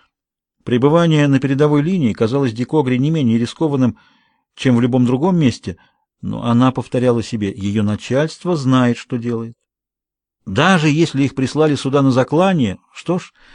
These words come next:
их гибель будет не напрасной. Их крыло из двенадцати кораблей выстроилось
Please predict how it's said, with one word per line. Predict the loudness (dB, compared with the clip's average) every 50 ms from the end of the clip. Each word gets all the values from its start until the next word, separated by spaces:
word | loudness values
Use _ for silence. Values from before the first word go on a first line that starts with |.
| -20 -20 -20 -20 -20 _ _ _ -2
их | 0 0 0 0
гибель | 0 0 2 2 4 4 2 2
будет | 2 2 0 0 0 0
не | 0 0
напрасной. | 0 0 0 0 -2 -2 -2 -4 -10 -12 -12 -14 _ _ _ _ _ _ _ _ _ _ _ _ _ _ _ _ _ _ _ _ _ _ _ _ _
Их | -2 -2 -2 0
крыло | 0 2 4 4 6 6 4 4
из | 2 0 -4 -2
двенадцати | 0 2 2 2 2 0 -4 -8 -4
кораблей | 0 0 0 0 2 0 0 0 0 -4 _ _ _ -20 _ _ _ _ _ _ _ _ _ _ _ _ _
выстроилось | -2 2 4 4 4 2 2 0 2 2 4 2 2 0 -4